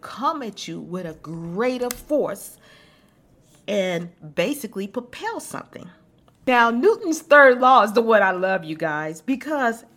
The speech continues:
it just basically says that everything that you're using comes in pairs. So when you literally put a force of anger, you get the opposite. It's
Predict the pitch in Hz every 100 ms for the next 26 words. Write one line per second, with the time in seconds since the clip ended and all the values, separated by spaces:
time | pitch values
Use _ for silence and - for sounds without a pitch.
0 | _ 311 311 349 262 269 285 - 226 226
1 | - 262 254 226 196 190 185 175 160 -
2 | _ - 320 359 339 339 311 269 254 247
3 | - 240 233 214 - 160 190 208 262 277
4 | 220 196 185 - 196 185 180 190 - 330
5 | 262 - - - - _ - - - 262
6 | 233 214 214 226 220 214 240 359 359 349
7 | - _ _ _ - 226 285 359 349 320
8 | 302 - _ _ - 311 262 - 190 196
9 | - - 302 - - - - - _ _
10 | 175 175 _ 190 240 285 285 277 185 202
11 | - _ _ 208 302 339 - - 247 311
12 | 294 147 127 - _ _ _ _ _ _
13 | _ _ 247 226 233